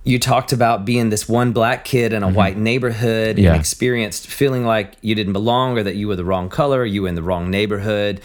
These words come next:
Speaker 1: Uh, just these experiences of isolation or, or being on the outside. But you also mentioned how that actually helped you form your identity in God.
Speaker 2: Yeah.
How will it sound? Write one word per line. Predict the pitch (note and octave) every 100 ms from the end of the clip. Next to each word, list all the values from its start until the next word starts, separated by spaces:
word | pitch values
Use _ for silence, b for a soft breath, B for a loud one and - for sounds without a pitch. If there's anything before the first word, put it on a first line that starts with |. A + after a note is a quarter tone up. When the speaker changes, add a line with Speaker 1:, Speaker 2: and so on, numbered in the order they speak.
| B B -
Speaker 1:
Uh, | -
just | A#2 C3 C#3 -
these | C3 A#2+ - - -
experiences | B2 G#2 - C#3 C#3 C#3 B2+ G#2+
of | F#2
isolation | F#2+ F#2 B2 C3 C#3+ C#3 C#3 A2+
or, | F#2 F2
or | - F#2 E2+ - G2
being | G#2+ G#2+
on | G2+
the | F#2
outside. | G2 F#2 - G#2 G#2 G2 F#2 E2+ B B B B
But | C3 C3+ C3
you | C#3
also | D#3 D3+ C3
mentioned | B2 A2+ A2
how | F#2+ A#2 A2
that | A#2 B2+ -
actually | A#2 - G#2
helped | F#2 - C#3 - -
you | A2+ G#2+ G#2+ -
form | - - A#2 A#2+ A#2
your | G2+
identity | F#2+ F2 G#2 G#2+ G2 E2
in | D#2
God. | E2 G2 D2+ E2
Speaker 2:
Yeah. | E2 D#2